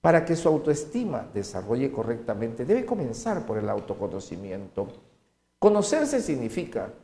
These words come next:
saber, tratar de conocer los más importantes aspectos de su vida, sus valores, sus principios, sus fobias, sus complejos, sus fortalezas, sus debilidades, sus capacidades y, ¿por qué no?,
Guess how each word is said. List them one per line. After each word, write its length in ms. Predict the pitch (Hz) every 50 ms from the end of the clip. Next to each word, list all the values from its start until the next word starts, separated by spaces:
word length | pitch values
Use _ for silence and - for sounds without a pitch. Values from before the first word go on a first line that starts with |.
| _ _ _ _ _ _ _ _ _ _ _ _
saber, 460 | 127 117 131 175 190 208 - - - - - - _ _ _ _ _ _ _
tratar 460 | - 110 110 104 - 185 226 269 240
de 80 | 185 -
conocer 640 | - 113 104 104 98 - - 156 160 160 156 - - - - _ _ -
los 160 | 143 165 175
más 160 | 254 311 311
importantes 800 | 285 240 202 127 127 131 120 117 - 202 190 190 - - 139 117
aspectos 500 | 113 104 - - - 156 147 151 - 135
de 120 | 123 110 107
su 160 | - 104 113
vida, 280 | 165 214 185 117 107
sus 200 | 101 - 123 113
valores, 440 | 110 110 107 101 104 104 104 104 107
sus 140 | 104 - 110
principios, 640 | - 110 110 107 104 - - 95 95 - - 110 113
sus 180 | - - 160
fobias, 380 | - - 175 143 117 104 104 113
sus 160 | - - 147
complejos, 640 | - 139 123 110 - 90 90 95 - - - - - - - _ _ _ _ _ _
sus 120 | 190 175
fortalezas, 680 | - 190 185 170 - 165 156 160 165 160 151 - 139 139
sus 160 | - 175 165
debilidades, 680 | 165 156 139 131 117 117 110 101 107 120 113 98 98 113
sus 160 | - - 208
capacidades 840 | - - 208 220 226 202 208 214 170 165 180 185 160 - - - - - - - _ _ _ _ _ -
y, 40 |
¿por 220 | 139 - 131 135 -
qué 120 | - 151
no?, 300 | 143 143 131 123 113 120